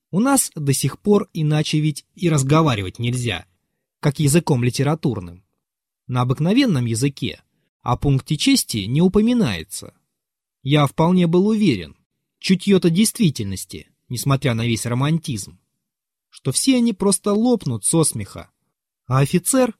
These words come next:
не просто, то есть не безобидно прибьёт меня, а непременно коленком меня напинает, обведя таким манером вокруг бильярда. А потом уж разве смилуется и в окно спустит.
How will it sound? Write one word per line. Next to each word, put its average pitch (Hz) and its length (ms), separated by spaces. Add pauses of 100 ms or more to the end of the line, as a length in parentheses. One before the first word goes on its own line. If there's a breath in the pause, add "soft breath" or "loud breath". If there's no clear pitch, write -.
(180)
не 135 160
просто, 123 540
то 135 200
есть 113 220
не 127 100
безобидно 175 600
прибьёт 139 520
меня, 101 380 (360)
а 131 100
непременно 196 800
коленком 156 520
меня 120 320
напинает, 107 600 (360)
обведя 131 460
таким 127 300
манером 190 560
вокруг 131 420
бильярда. 123 720 (640)
А - 80
потом 247 380
уж 165 140
разве 143 480
смилуется 214 680
и 180 160
в 151 60
окно 135 300
спустит. - 600